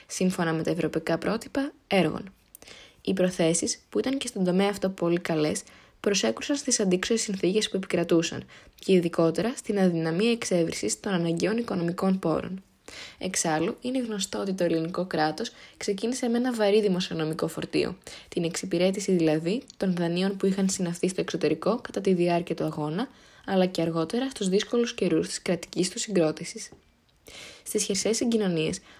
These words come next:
αλλά και στα περισσότερα από τα δημόσια έργα που είχε ανάγκη η χώρα, η έλλειψη του ιδιωτικού ενδιαφέροντος ήταν δεδομένη, καθώς οι επενδύσεις στις βασικές αυτές υποδομές δεν ήταν ιδιαίτερα κερδοφόρες.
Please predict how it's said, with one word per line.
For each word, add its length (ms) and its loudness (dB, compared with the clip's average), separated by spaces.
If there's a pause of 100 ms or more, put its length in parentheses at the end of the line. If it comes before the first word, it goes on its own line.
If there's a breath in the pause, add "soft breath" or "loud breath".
αλλά 200 0
και 100 -8
στα 140 -4
περισσότερα 360 0
από 140 -2
τα 120 2
δημόσια 460 0
έργα 360 -2
που 80 2
είχε 180 0
ανάγκη 320 4
η 60 4
χώρα, 460 0 (360 loud breath)
η 160 4
έλλειψη 320 2
του 100 -4
ιδιωτικού 360 2
ενδιαφέροντος 760 2 (180 loud breath)
ήταν 260 2
δεδομένη, 640 4 (420 loud breath)
καθώς 340 -2
οι 40 2
επενδύσεις 680 4 (220 loud breath)
στις 180 -2
βασικές 420 -2
αυτές 220 -4
υποδομές 500 -2 (300 loud breath)
δεν 220 2
ήταν 180 2
ιδιαίτερα 380 4
κερδοφόρες. 840 -2